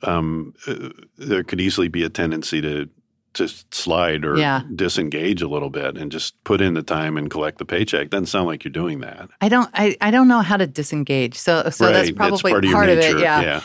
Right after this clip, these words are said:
Speaker 1: yeah.
Speaker 2: But I do think that, um, it's like, you know, being the best that you can be in the, in the role that you're in it for however long you're in it.
Speaker 1: Yep.
Speaker 2: And then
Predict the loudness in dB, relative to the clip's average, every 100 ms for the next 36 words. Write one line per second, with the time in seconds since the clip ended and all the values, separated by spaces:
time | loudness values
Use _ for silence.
0 | -4 -2 2 2 2 2 2 2 2 0
1 | 0 0 0 0 -2 -2 0 0 -2 -4
2 | 0 0 0 0 -12 -6 -2 0 0 0
3 | 0 0 0 0 0 -2 0 0 0 0
4 | 2 0 0 0 0 0 -2 0 0 0
5 | -2 -2 -2 0 -2 -2 0 2 0 0
6 | 0 2 0 0 0 0 -2 -2 -4 -2
7 | 0 0 -2 0 2 2 2 0